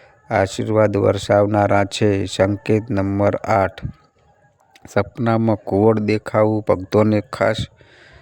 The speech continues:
સંકેત આપે છે કે જેના પર કર્મ લક્ષ્મી માના આશીર્વાદ છે. આ સપ-, આ સપનાનો અર્થ એ છે કે ટૂંક સમયમાં તમારી પાસે સંપત્તિ આવશે, ઘરમાં ચાલી રહેલી દરિદ્રતાનો અંત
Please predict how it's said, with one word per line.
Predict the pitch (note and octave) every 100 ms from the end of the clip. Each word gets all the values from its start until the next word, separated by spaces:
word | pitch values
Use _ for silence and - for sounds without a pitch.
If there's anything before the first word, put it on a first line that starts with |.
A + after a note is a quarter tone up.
| _
સંકેત | - G2 G2+ G#2+ G#2
આપે | G2 F#2+ - G#2
છે | - G#2+ G2+
કે | -
જેના | G2 G2 F#2+ G2 G2
પર | - - A2 G#2
કર્મ | - - F2+ G#2 G#2+
લક્ષ્મી | G2 G2 - A#2 A2+ A#2+ B2 - - - - - _
માના | G#2 G#2 G#2+
આશીર્વાદ | A2+ G2+ G#2 A2+ A2 G#2+ G#2+
છે. | - A2 G#2+ A2 -
આ | G2+ G2
સપ-, | - G2+ - -
આ | G#2
સપનાનો | G2 G#2+ - A2 G#2 G#2 G#2
અર્થ | G#2+ G#2+ G#2 -
એ | A2
છે | G#2+ - G#2+
કે | -
ટૂંક | G#2+ - C#3 D3
સમયમાં | - A2 G#2 G2+ G#2 G2+
તમારી | - G2+ G2+ G2+
પાસે | F#2+ G2+ G2 - G#2
સંપત્તિ | - G2+ G2+ G#2 G2 A2+ A2 A2+ - - - - -
આવશે, | - G2 G#2 A#2 A2+ A#2+ C3+
ઘરમાં | - G2 G#2 G2 G2 - - - _ -
ચાલી | G#2+ G#2 G#2+
રહેલી | A2 G#2 G#2+ G#2+
દરિદ્રતાનો | G#2 G#2+ G#2 G#2 G#2 G#2 G2+ G#2+
અંત | - G#2+ G#2